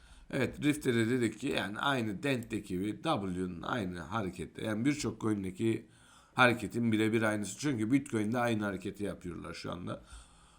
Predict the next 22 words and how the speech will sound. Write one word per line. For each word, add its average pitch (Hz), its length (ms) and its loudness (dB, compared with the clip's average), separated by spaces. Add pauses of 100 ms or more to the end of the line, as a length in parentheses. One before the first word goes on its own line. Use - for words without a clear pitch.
(100)
O 139 120 6
yüzden 107 320 4
bir 110 80 0
formasyon 104 600 -2
hala 92 340 -6
net 95 380 -6
bir 82 60 -8
şekilde 80 760 -6 (320)
yok. 117 360 0 (600)
<clears throat> 180 60 6 (960)
Şuranın 113 460 2
bir 104 200 2
kırılımı 98 480 2
gerekiyor. 95 440 0
Yani 113 340 0
özellikle 113 640 -4
şöyle - 640 -6
söyleyeyim. 104 460 -2 (640)
Önümüzdeki 151 720 4
günlerde 135 840 2
eğer 117 280 4
Riff 113 440 2